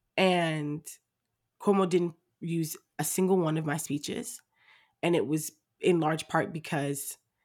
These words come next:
he could not come any closer to me. It was, like, not feasible based on who he was and what he had done. And so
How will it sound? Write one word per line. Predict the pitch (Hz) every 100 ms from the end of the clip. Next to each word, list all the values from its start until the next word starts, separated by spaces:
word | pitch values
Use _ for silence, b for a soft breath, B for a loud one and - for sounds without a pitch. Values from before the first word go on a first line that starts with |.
| _ _
he | - 196
could | - 170
not | 151 156 - - - -
come | 214 202
any | 214 208
closer | 214 214 233
to | 220 240
me. | 240 277 -
It | 160
was, | 156 - -
like, | 147 -
not | 160 151 -
feasible | 165 160 170 208 269 - -
based | 160 -
on | 147 151 147 160 B B -
who | 214
he | 202
was | 165 143 175 143
and | 151
what | 143
he | - 165
had | 151
done. | 147 143 190 247 _ _ _ _ _ _ -
And | 190
so | - 185 170 160 156 156